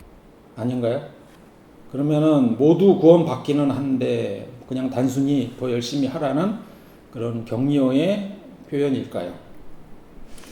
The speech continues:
자, 이 복음서에서는 이런, 이 표현이 어떤, 과연 어떤 관점에서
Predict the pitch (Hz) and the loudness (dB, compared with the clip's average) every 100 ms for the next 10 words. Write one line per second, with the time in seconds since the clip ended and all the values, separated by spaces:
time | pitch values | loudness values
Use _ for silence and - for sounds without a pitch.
0 | - - 120 123 131 180 175 160 - 180 | -14 -8 -4 0 2 4 6 4 6 6
1 | 214 196 190 175 165 151 143 160 180 135 | 6 6 6 8 6 6 4 4 4 6
2 | 139 147 143 151 185 190 165 156 135 160 | 6 4 2 0 -2 0 2 4 4 4
3 | 156 120 120 139 135 - 131 135 131 110 | 2 -2 -2 -2 -2 -2 0 2 4 2
4 | 147 165 147 131 131 135 123 120 139 113 | 2 2 2 -2 2 2 2 2 0 0
5 | - | -4